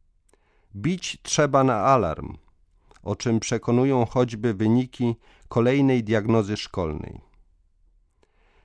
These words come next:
Mimo postępu cywilizacyjnego szkoła robi się coraz bardziej okrutna, ale już nie za sprawą łacińskiej gramatyki,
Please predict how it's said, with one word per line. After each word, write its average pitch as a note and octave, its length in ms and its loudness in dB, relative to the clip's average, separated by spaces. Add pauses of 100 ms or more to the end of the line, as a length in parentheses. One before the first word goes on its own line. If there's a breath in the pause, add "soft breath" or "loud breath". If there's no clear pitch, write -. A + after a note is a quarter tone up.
(100)
Mimo B2+ 280 6
postępu D3+ 600 -2
cywilizacyjnego A2 1200 -2 (540)
szkoła D#3 600 2
robi D3+ 300 0
się A#2+ 180 -4
coraz B2+ 320 0
bardziej D3 420 0
okrutna, C#3 760 -2 (840 soft breath)
ale B2 260 2
już B2 240 0
nie F3 180 6
za G#2+ 140 0
sprawą A#2+ 480 2
łacińskiej A#2 680 2
gramatyki, G#2+ 800 2